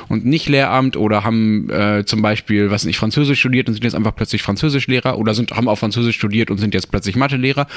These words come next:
Oder es sind Rentner, also Leute, die eigentlich schon in Pension waren, ähm, und die nochmal zurückgeholt werden.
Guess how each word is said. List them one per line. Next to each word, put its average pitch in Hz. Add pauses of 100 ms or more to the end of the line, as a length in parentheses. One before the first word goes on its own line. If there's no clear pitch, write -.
(200)
Oder 180
es 143
sind 123
Rentner, 165
also 120
Leute, 113
die 110
eigentlich 107
schon 104
in 104
Pension 113
waren, 127 (580)
ähm, 113
und 104
die 123
nochmal 110
zurückgeholt 131
werden. 127